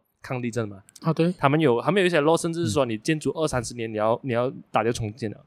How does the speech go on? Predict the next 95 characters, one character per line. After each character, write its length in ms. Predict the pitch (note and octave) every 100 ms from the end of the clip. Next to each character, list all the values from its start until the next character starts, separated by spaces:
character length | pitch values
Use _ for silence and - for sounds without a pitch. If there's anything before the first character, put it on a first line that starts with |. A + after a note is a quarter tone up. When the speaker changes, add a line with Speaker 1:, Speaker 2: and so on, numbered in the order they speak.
| _ _ _ _ _
Speaker 1:
在 100 | -
城 180 | D#3 B2+
市 140 | B2+
中 180 | C#3 A2+
心。 180 | G#2+ G#2 _ -
Speaker 2:
嗯。 220 | D3+ A#2+ - -
Speaker 1:
啊， 160 | A#2+
他 160 | G#2+ C#3
们 80 | D#3
有 40 |
这 80 | C3
样 60 | C3
子 80 |
的 240 | A2+ A#2 A#2 - _ _
那 80 | C3
个， 240 | A#2+ A2 A2
这 80 | -
个 80 | B2+
法 160 | G2+
律。 160 | G#2 A#2+ -
但 120 | F3
是 60 | E3+
我 100 | D#3
们 80 | C3
这 80 | E3+
边 80 |
没 100 | C3
有 80 | C#3
嘛， 140 | B2 A#2
我 40 |
们 100 | A#2
又 60 | F3
没 60 |
有 80 | F3
天 180 | B2 B2
灾， 140 | B2
我 60 | A#2+
们 80 | C#3
什 80 | C#3
么， 200 | A2 C3+
什 160 | -
么 80 | G2+
鬼 160 | C3 G#2+
都 60 |
没 80 | G#2+
有， 60 | A#2
除 140 | -
了 100 | C#3+
水 120 | A2+
灾。 200 | G#2 G2 F#2+
Speaker 3:
嗯。 100 | -
Speaker 2:
OK。 180 | G#2+ B2 - - - -
Speaker 1:
啊， 100 | C#3+
所 100 | G#3
以 40 |
变 140 | G#3+ A3+
成 100 | G3
了 140 | B2+
我 200 | A#2 A2+
们 280 | A2+ B2 D#3
没 100 | D#3+
有 100 | F#3
这 80 | C#3
样 80 | F3
子 100 | C#3
的 100 | G#2+
一 80 | D3
个 400 | C3+ C#3 C#3 C3+ - _ _ _
重 240 | - C#3+
新 120 | F3+ E3+
去 60 |
审 220 | G3 A#2
视 160 | G#2 D#3
我 80 | B2+
们 160 | G#2 B2
规 140 | B2
划 120 | A#2
的 320 | A#2+ A2 A2 F2 -
机 160 | A2+
会。 180 | G#2 G#2+ - _ -
Speaker 2:
嗯。 80 | C3+
哦。 160 | A2 A#2 B2 _ _ _ -
Speaker 1:
啊， 220 | A#2+ A#2+
因 80 | D#3
为， 80 | E3+
所 100 | F#3+
以 40 |
我 100 | C#3
这 120 | B2+
样， 100 | C#3
之 100 | -
前 80 | E3+
做 140 | C3 D3
好， 60 |
哎， 140 | B2+